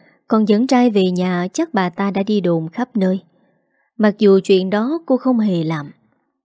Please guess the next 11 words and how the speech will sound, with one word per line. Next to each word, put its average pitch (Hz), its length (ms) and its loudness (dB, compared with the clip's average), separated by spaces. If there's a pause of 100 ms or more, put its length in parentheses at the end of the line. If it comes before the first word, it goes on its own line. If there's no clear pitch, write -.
(500)
Không 277 260 0
khi 277 160 2
nào 202 300 2
Huyền 185 340 0
lại 175 160 0
sợ 180 260 -2
bà 170 180 -2
ta 208 280 -4
như 208 160 -2
lúc 247 240 0
này. 156 320 -6